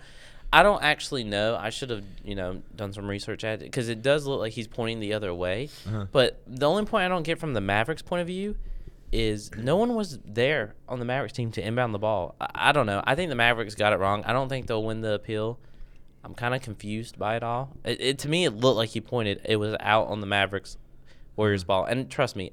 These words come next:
Speaker 1: I don't like the Warriors. I wanted the Mavericks to win that game. But I'm, I'm pretty sure they just were tripping. And also, the, okay, the public announcer that, like, is in the arena saying stuff,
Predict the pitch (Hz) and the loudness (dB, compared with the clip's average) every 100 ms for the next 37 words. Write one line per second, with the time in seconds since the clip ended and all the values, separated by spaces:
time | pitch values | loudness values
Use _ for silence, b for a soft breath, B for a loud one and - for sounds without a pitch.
0 | - 127 165 101 87 85 - 82 85 82 | 0 2 4 0 -2 -4 -4 -6 -4 -4
1 | 87 - 120 143 113 104 87 87 87 82 | -6 0 2 2 0 0 -2 -4 -4 -4
2 | 82 - 90 85 85 87 82 - b b | -6 -10 -8 -8 -10 -10 -12 -16 b b
3 | b - - 101 123 139 110 123 170 170 | b -20 -10 -4 -4 -4 -8 -8 -8 -8
4 | - 170 123 b b b 110 117 120 110 | -6 -4 -6 b b b -6 -6 -4 -8
5 | - - - 120 160 147 110 - 135 160 | -12 -16 -10 -4 -2 0 0 4 6 6
6 | 180 156 139 - b b b b - 139 | 4 0 -4 -14 b b b b -6 -2
7 | 117 95 b b - 143 208 208 208 - | 0 0 b b -6 2 4 4 0 -2
8 | 170 175 170 175 175 - 113 117 104 113 | -2 -2 -2 -6 -8 -6 2 4 4 2
9 | - 123 123 139 139 120 120 131 127 123 | 2 0 2 4 4 4 4 2 0 0
10 | 131 151 175 175 | -2 0 0 0